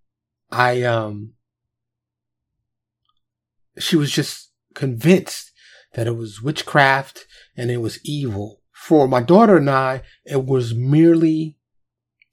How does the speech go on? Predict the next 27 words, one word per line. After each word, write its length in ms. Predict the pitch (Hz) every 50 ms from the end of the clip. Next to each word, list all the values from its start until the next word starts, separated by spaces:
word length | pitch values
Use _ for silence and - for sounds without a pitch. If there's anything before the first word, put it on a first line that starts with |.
| - -
entertainment. 920 | - 135 120 - - - - - - 156 151 135 117 101 98 _ - - - _ _ _ _ _ _ _ _ _ _ _ _ _ _ _ _ _ _ _ _ -
Neither 320 | 131 123 135 156 147 165
one 240 | 156 151 151 156 156
of 140 | 151 135 143
us 500 | 143 139 139 - - - - - - - _ _ _ _ _ _ _ _ _ _ _ _ _ _ _ _
wanted 380 | 113 101 104 120 131 135 131 117
to 80 | 120 120
become 380 | 117 117 - - 123 120 120
witches 640 | 113 120 131 - - 127 123 123 120 117 - - - _ _ _ _ _ _ _ _ _ _ -
or 180 | - 117 101 101 98
warlocks 1000 | 107 120 135 139 127 127 127 120 117 120 - - - - - - - - _ _ _ _ _ _ _ _ _ _ _ _ _ _ _ _ _ _ _ _ _ _
or 240 | - 127 123 117 117
anything 400 | 120 135 156 160 - 185 175 170
like 220 | 160 160 180 175 -
that. 260 | 131 95 - - _ _ _ _
It 60 | - -
was 160 | 143 139 -
just 400 | 156 151 147 - - - _ _ _ _ _ _ _ _ _ _ _ _ -
an 100 | 143 143
engaging 960 | 135 131 117 107 _ - 147 147 160 196 196 - - 196 208 202 190 170
way 500 | 131 127 117 110 104 101 110 120 123 _ _ _ _ _ _ _ _ -
to 160 | - - 151
get 340 | 127 120 - 143 139 139 131
my 180 | 120 120 117 113
child 540 | - - - - 151 139 143 131 123 123
to 340 | - - - 127 117 107 104 104
read. 580 | 117 139 143 143 131 127 _ _ _ - _